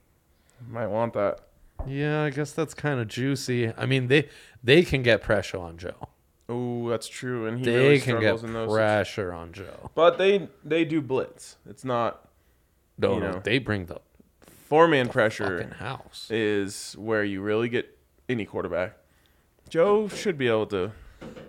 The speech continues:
Speaker 2: Yeah, it'll be a
Speaker 1: spread it
Speaker 2: real
Speaker 1: out.
Speaker 2: cat and mouse 'cause they'll go five wide empty, and it's
Speaker 1: Mm-hmm.
Speaker 2: gonna be like Joe's got the bigger balls to hang tough in there, and they'll just bring pressure from wherever.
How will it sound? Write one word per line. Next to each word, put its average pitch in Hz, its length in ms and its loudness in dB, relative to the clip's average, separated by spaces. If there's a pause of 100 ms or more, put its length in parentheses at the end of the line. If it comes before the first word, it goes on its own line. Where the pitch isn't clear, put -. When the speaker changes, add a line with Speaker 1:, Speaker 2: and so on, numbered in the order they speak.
Speaker 2:
Yeah, 131 360 8
it'll 156 140 8
be 175 140 8
a 175 40 10
Speaker 1:
spread 156 140 8
it 170 40 8
Speaker 2:
real 165 100 8
Speaker 1:
out. - 120 0
Speaker 2:
cat 139 240 4
and 131 100 -6
mouse 135 280 2
'cause 101 200 -2
they'll 135 160 4
go 127 160 4
five 120 360 4
wide 117 400 6
empty, 110 640 0
and 95 260 -2
it's 131 120 0
Speaker 1:
Mm-hmm. 127 80 -2
Speaker 2:
gonna 104 200 -2
be 98 160 0
like 92 260 -2
Joe's 101 280 0
got 104 260 0
the 107 80 -4
bigger 101 280 -2
balls 101 300 0
to 98 140 -4
hang 95 180 -6
tough 107 300 -4
in 95 140 -12
there, 87 300 -6
and 90 260 -12
they'll 92 300 0
just - 380 -10
bring 98 180 -6
pressure 98 400 -6
from 107 200 -12
wherever. 95 460 -8